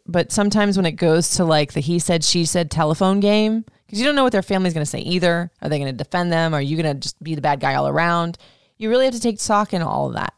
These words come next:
and just be prepared. Again, I have to, I have to, I have to, <sighs> I have to give a lot of grace with this answer, because if you say nothing, you can't be blamed either, because some people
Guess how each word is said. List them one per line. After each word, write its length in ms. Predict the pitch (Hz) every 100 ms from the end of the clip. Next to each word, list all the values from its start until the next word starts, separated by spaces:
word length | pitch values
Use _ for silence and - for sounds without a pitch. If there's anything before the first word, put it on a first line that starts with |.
| _ _ _ _ _ _ _ _ _ -
and 100 | 180
just 160 | 202 -
be 140 | 220
prepared. 680 | - 185 - 147 - - -
Again, 320 | 180 170 147 -
I 80 |
have 140 | 180 240
to, 280 | 302 - -
I 40 | 262
have 100 | 302
to, 200 | 339 240
I 40 |
have 400 | 202 - - -
to, 200 | 247 233 - - _ _ _ _ _ _ _ _ _ _ _ _ _ _ _ _
<sighs> 60 | - - - - - _ _ _ _ _ _ _ _ _
I 60 | 220
have 100 | 247
to 60 | 262
give 100 | 233
a 40 |
lot 220 | 202 196
of 140 | 170 143
grace 420 | 156 165 156 -
with 120 | 160
this 200 | 151 147
answer, 560 | 147 151 - - - 185
because 340 | - 185 170 156
if 100 | 165
you 100 | 175
say 240 | - 208
nothing, 420 | 185 214 208 180
you 120 | 165 180
can't 200 | 202 214
be 80 |
blamed 260 | 202 185 180
either, 340 | 185 180 - -
because 240 | 170 175
some 180 | - 185
people 480 | 175 165 165 160